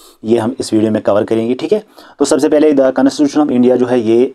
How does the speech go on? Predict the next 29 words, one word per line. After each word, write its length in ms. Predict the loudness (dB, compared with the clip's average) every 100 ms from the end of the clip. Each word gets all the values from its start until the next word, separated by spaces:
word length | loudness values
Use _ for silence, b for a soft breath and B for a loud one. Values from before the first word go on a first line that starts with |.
| -8
world's 520 | -2 0 0 0 0
lengthiest 640 | 0 0 0 0 0 0
constitution 800 | -4 -4 -4 -6 -4 -4 -2 -2
है, 220 | 0 0 0
जिसको 460 | -2 -6 -2 -2
doctor 360 | 0 -2 -2 -6
बी 180 | -2 0
आर 120 | 0
Ambedkar 440 | 0 -4 -2 -2
ने 160 | -2 -2 B B B -10
जो 160 | -2 0
है 160 | 0
वो, 220 | 0 -2 -4 _
अ, 20 | -4
अ, 240 | 0 -2 B B -2
popularly 840 | 0 2 0 0 2 2 4 2
जिसको 440 | 0 -4 -8 -6
father 380 | -4 -2 -2 -2
of 0 |
Indian 340 | -6 -6 -6 -4
constitution 600 | -6 -6 -6 -6 -6 -4
भी 200 | -4 -2
कहा 240 | -2 -2 -2
जाता 240 | -2 0
है, 60 | -2
उसने 360 | -2 -6 -6
form 360 | -6 -2 0 0
किया 280 | 0 0 0
था 220 | 0 -4